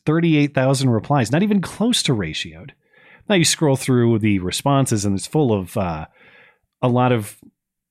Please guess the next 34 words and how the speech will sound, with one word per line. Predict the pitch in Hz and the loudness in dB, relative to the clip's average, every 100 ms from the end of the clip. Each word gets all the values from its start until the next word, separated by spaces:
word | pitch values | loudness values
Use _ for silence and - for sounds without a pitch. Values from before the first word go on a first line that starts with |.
| _ 131 | _ -2
uh, | 131 | 0
really | 123 156 165 | 2 2 4
entertaining | 160 156 170 175 160 | 2 2 2 2 2
reads. | 214 262 104 | 2 0 0
People | - 170 151 | -2 -2 0
talking | 147 135 139 127 | 0 0 0 0
about, | 110 104 104 - | 2 0 -2 -2
um, | 101 87 95 _ _ _ 147 | 0 0 -4 _ _ _ 0
military | 139 123 120 | 0 2 0
service | 107 120 110 - | 0 0 0 -2
members | 107 104 101 | -2 -2 -2
and | |
their | 98 | -4
families | - 123 123 120 110 | -2 0 2 2 2
who | 110 | -2
they | 92 92 | -2 -6
lost, | 180 185 180 - - - | -4 -4 -4 -8 -20 -4
and | 233 | 0
also | 185 170 151 | 2 0 0
people | 143 135 | 0 0
just | 120 104 | -2 -4
roasting | 101 123 117 113 87 | -2 0 0 -2 -4
her | 87 82 | -4 -8
with, | 87 85 - | -8 -10 -12
uh, | 78 76 - | -14 -14 -8
you | 87 | -8
know, | 69 | -8
funny | - 90 73 71 _ _ _ | -12 -10 -10 -14 _ _ _
jokes | - 92 90 - | -6 -6 -6 -8
and | 76 | -10
things. | 73 78 - | -16 -12 -12
<laughs> | - - - _ _ _ _ _ _ _ _ _ _ _ _ _ _ - | -12 -18 -20 _ _ _ _ _ _ _ _ _ _ _ _ _ _ -2
But, | 139 139 151 | -2 0 0
um, | 143 135 127 | 2 2 0